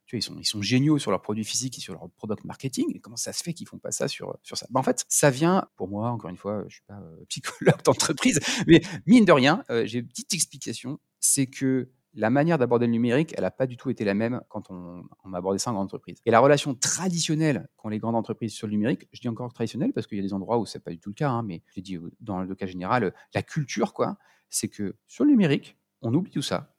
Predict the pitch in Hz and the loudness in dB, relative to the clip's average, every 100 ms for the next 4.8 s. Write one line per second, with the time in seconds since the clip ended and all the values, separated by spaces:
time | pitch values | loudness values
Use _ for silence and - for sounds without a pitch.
0 | - 110 113 120 123 120 120 - 104 101 | -4 0 4 2 0 -2 -2 0 -2 -2
1 | - 110 95 90 - 98 90 - 90 85 | -4 -4 -2 -6 -6 -8 -8 -8 -10 -8
2 | 82 87 92 196 _ _ _ _ 87 107 | -10 -6 -6 -6 _ _ _ _ -8 -6
3 | 156 131 - 185 202 _ _ - 202 87 | -6 -16 -10 -8 -10 _ _ -12 -4 -4
4 | - 110 135 - 87 101 113 120 | 0 4 4 4 -2 0 2 0